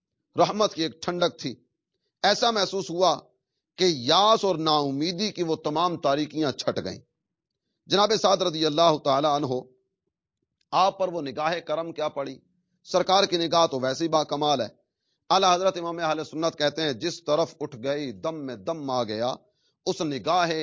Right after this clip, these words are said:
عنایت پہ لاکھوں سلام۔" فرمایا، "نہیں سعد، خدا کی جنت کا دروازہ تمہارے لیے کھلا ہوا ہے، وہاں جانے سے تمہیں کوئی روکنے والا نہیں۔" حضور صلی اللہ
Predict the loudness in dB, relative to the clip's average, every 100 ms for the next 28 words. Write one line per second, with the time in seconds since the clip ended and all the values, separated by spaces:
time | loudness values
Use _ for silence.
0 | -6 -6 0 2 2 0 -4 0 0 0
1 | -4 -6 -6 -8 -8 -12 -18 _ _ _
2 | _ _ _ -8 -4 -2 -2 -4 -4 -2
3 | -2 -4 -8 _ _ _ _ _ _ -20
4 | -20 -20 -8 2 4 4 4 -2 -2 0
5 | -2 -2 -4 -2 -2 -2 -4 -6 -6 -6
6 | -4 -6 -6 -2 0 0 -2 -6 -8 -16
7 | _ _ _ -2 2 2 2 -2 -4 -6
8 | -6 -6 -4 -2 0 0 -2 0 -2 -2
9 | -6 -10 -16 _ _ _ _ _ _ _
10 | -4 -2 -2 -4 0 0